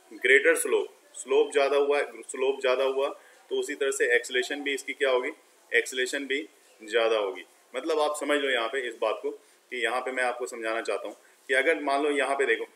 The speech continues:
अगर ये इस तरह का हुआ तो इसकी slope कम होगी इसके respect में, पहले वाले के respect में। तो पहले वाले के respect में मान लो कि ये P है, ठीक है, पहला वाला जो है इसको मैं मान लेता हूँ कि ये point P है, मैं यहाँ पे दिखा रहा हूँ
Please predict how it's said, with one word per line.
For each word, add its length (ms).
अगर 200
ये 160
इस 180
तरह 140
का 100
हुआ 160
तो 100
इसकी 200
slope 340
कम 140
होगी 200
इसके 240
respect 440
में, 120
पहले 200
वाले 200
के 100
respect 420
में। 100
तो 80
पहले 220
वाले 200
के 100
respect 380
में 80
मान 200
लो 80
कि 180
ये 80
P 220
है, 140
ठीक 140
है, 120
पहला 300
वाला 200
जो 160
है 140
इसको 200
मैं 140
मान 180
लेता 200
हूँ 80
कि 220
ये 60
point 320
P 140
है, 140
मैं 140
यहाँ 160
पे 120
दिखा 240
रहा 120
हूँ 100